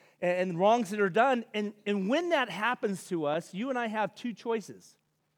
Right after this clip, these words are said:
You know, when you become a Christian, you get a new nature. And Paul talks about this in Galatians chapter five. He also refers to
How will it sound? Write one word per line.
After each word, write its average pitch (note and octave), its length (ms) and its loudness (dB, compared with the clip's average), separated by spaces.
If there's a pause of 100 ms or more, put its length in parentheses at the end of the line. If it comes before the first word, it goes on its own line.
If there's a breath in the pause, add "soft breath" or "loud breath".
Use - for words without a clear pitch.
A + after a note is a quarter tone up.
(540)
You F3+ 100 -2
know, G3+ 80 2
when G#3 120 2
you A#3 100 0
become A#3 280 -2
a G#3 60 0
Christian, - 440 -6
you G3 120 -6
get G#3 200 2
a F#3 60 0
new G#3 160 0
nature. G3 480 -4 (420 soft breath)
And F3+ 160 -2
Paul A3 200 4
talks G#3+ 260 -2
about G3+ 240 2
this G3+ 160 -2
in G3+ 80 -4
Galatians G3 420 -2
chapter F#3+ 240 -2
five. G3 420 4
He G3 80 4
also G3 280 2
refers G3 420 0
to F#3 220 -2